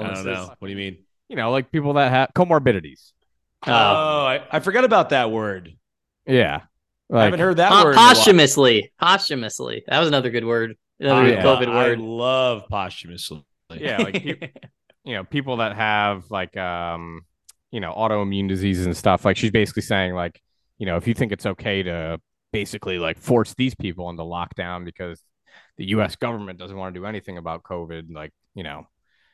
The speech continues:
Speaker 3: basically, like, China's, like, doing it better than we are.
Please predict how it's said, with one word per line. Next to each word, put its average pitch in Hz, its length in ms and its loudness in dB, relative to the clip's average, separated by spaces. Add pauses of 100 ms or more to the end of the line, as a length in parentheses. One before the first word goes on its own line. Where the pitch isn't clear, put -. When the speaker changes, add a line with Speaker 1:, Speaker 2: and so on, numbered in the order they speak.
(160)
Speaker 3:
basically, 123 320 0
like, 85 140 4
China's, 90 580 2
like, 82 180 -4 (920)
doing 92 220 2
it 80 100 -4
better 90 220 4
than 78 140 -4
we 80 160 -4
are. 67 260 -12